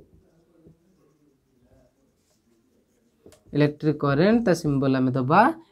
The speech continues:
ଏ। ଓକେ, ତାହେଲେ ସାତ ତାରକା କିଏ କିଏ ରହିଲେ? ମାସ୍, ଲେନ୍ଥ, ଟାଇମ୍, ଲୁମିନସ୍ ଇଣ୍ଟେନ୍ସିଟି, ଟେମ୍ପରେଚର, ଆମାଉଣ୍ଟ ଅଫ୍ ସବଷ୍ଟାନ୍ସ, ଇଲେକ୍ଟ୍ରିକ୍ କରେଣ୍ଟ।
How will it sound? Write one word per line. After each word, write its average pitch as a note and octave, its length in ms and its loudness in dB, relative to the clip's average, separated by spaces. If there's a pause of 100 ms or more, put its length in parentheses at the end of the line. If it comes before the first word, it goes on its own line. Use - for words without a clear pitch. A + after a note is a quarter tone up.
(160)
ଏ। C#3 300 2 (480)
ଓକେ, G3 300 4 (340)
ତାହେଲେ F3 140 0
ସାତ F3 300 2
ତାରକା A#3 340 4
କିଏ A#3+ 200 2
କିଏ C4 140 6
ରହିଲେ? E3+ 600 6 (280)
ମାସ୍, E3 520 0
ଲେନ୍ଥ, D3 500 0 (140)
ଟାଇମ୍, F3 460 4 (300)
ଲୁମିନସ୍ G3 480 4
ଇଣ୍ଟେନ୍ସିଟି, G3+ 540 2
ଟେମ୍ପରେଚର, D#3 680 2
ଆମାଉଣ୍ଟ D3+ 300 2
ଅଫ୍ D3 100 -2
ସବଷ୍ଟାନ୍ସ, G#3 380 2
ଇଲେକ୍ଟ୍ରିକ୍ D3+ 420 2
କରେଣ୍ଟ। C3+ 360 0